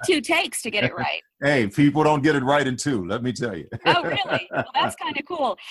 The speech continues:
Speaker 1: Hey,
Speaker 2: Yeah.
Speaker 1: Rodney, uh, you were talking to me the other day about, uh, new popular genres of voiceover. Could you tell us about some of them and how we could get into those areas?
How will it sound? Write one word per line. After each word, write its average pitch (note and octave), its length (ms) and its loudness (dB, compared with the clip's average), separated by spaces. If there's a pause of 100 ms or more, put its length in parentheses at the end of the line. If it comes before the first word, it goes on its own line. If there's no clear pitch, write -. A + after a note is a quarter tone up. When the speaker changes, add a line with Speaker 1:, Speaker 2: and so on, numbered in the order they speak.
(120)
Speaker 1:
Hey, A#3 120 2
Speaker 2:
Yeah. B3 100 6
Speaker 1:
Rodney, D#4+ 380 -2
uh, C4+ 200 0
you D#4+ 160 2
were B4+ 100 2
talking D#4 380 0
to C#4+ 100 -6
me B3+ 140 -4
the A3 140 -2
other G#3 200 0
day F#3+ 380 -2
about, F#3+ 560 2
uh, F3 160 2
new A3+ 220 -6
popular A#3 500 -4
genres G3 500 -2
of E3 80 -10
voiceover. F3 480 -8 (340)
Could - 120 0
you B4 100 -4
tell A4+ 180 0
us A4 140 -6
about F4 220 0
some D4 180 0
of C#4 80 -2
them B3+ 260 2
and G#3 440 -4 (100)
how A#3 300 -2
we A#3 120 -6
could A3+ 180 -12
get F3 140 -8
into A3+ 220 -10
those B3+ 180 -10
areas? C#4+ 480 -8